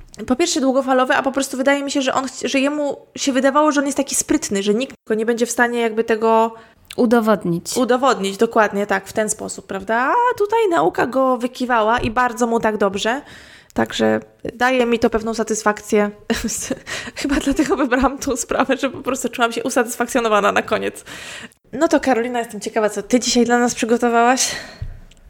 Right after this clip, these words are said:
Speaker 2: Dobrze, więc moja historia dzisiejsza rozpoczyna się piętnastego października tysiąc dziewięćset siedemdziesiątego siódmego roku.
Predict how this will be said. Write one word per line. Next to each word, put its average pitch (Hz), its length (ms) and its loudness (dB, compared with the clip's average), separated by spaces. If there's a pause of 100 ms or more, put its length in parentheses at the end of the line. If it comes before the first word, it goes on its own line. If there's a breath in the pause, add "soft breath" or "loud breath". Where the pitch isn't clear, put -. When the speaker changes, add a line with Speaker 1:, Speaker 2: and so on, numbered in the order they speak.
(480 soft breath)
Speaker 2:
Dobrze, 175 320 2
więc 180 260 0
moja 208 260 2
historia 190 640 0
dzisiejsza 175 520 0
rozpoczyna 185 640 0
się 185 180 0
piętnastego 196 600 -2
października 185 640 0
tysiąc 180 460 -2
dziewięćset 185 500 0
siedemdziesiątego 180 800 0
siódmego 175 460 0
roku. 147 340 -2